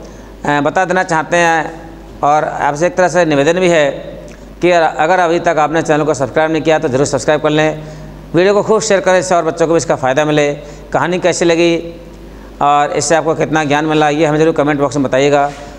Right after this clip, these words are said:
पढ़ाने का ढंग कैसा लगा, ये भी ज़रूर बताइए, जिससे हमारा जो मनोबल है वो बढ़ा, बढ़ता रहे और हम आपको इस तरह से अच्छा अच्छा पढ़ाने की कोशिश करते रहें।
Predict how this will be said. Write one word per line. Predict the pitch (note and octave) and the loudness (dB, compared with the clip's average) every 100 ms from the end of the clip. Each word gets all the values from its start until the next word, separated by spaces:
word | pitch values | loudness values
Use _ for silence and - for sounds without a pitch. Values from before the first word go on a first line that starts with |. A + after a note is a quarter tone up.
| - | -4
पढ़ाने | D3 D3+ D3 | -2 0 0
का | C#3 | 0
ढंग | D3 | 0
कैसा | D3+ D3+ D3+ | 0 0 2
लगा, | D3+ | 2
ये | D3 F3+ | 2 2
भी | |
ज़रूर | D#3+ D3+ | 2 2
बताइए, | D3+ D#3 | 2 0
जिससे | C#3 B2+ | 0 -2
हमारा | C#3 C3+ C#3+ C3 A#2 - - - - | 0 2 2 0 -2 -10 -16 -16 -2
जो | D#3+ | 0
मनोबल | C#3+ C#3+ E3 E3+ D#3+ | 2 2 2 2 2
है | C#3+ B2+ B2+ - - - | 2 0 -2 -12 -10 -2
वो | D3 | 0
बढ़ा, | C#3+ D3+ D3 | 2 2 0
बढ़ता | C3+ C3+ F3 | -2 0 0
रहे | D#3 D3+ C3 B2 - - - - | 2 2 2 -2 -8 -14 -16 -4
और | C#3 D3 | -2 0
हम | D3 | 0
आपको | C#3 D3+ | 0 0
इस | C3 | 0
तरह | C#3 | 2
से | C#3+ | 2
अच्छा | B2+ C#3+ | 0 -2
अच्छा | B2+ | -2
पढ़ाने | C3+ A#2+ B2 | -2 -2 -2
की | B2+ | -2
कोशिश | F#3 B2+ - A2+ | -2 -4 -4 -6
करते | A#2 A2 | -4 -4
रहें। | F#2 F#2 | -6 -10